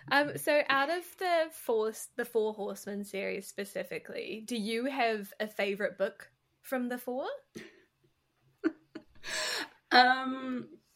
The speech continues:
Speaker 2: my favorite one is probably actually, it's more like a section of a book, and it would be the third one, just purely because that's when you find out the truth of what went on.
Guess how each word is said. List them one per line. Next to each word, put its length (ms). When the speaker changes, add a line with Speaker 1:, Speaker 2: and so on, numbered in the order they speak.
Speaker 2:
my 400
favorite 500
one 160
is 120
probably 760
actually, 920
it's 200
more 180
like 200
a 60
section 480
of 180
a 80
book, 300
and 120
it 80
would 180
be 140
the 100
third 360
one, 440
just 260
purely 420
because 520
that's 320
when 180
you 180
find 520
out 380
the 60
truth 680
of 200
what 160
went 180
on. 340